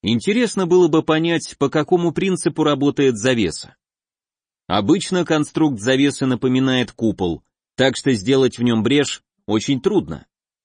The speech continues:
Лопнет, как мыльный пузырь, и в зависимости от того, как открывается вход,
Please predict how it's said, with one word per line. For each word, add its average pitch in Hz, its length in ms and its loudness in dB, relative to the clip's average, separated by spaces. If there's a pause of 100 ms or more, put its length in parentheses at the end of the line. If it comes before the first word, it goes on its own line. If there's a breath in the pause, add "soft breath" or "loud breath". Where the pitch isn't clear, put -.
(340)
Лопнет, 180 560 2
как 156 200 -2
мыльный 156 300 2
пузырь, 117 540 -2 (180)
и 95 80 0
в 98 60 -4
зависимости 139 760 0
от 131 160 0
того, 139 300 0
как 131 200 -2
открывается 127 680 0
вход, - 380 -2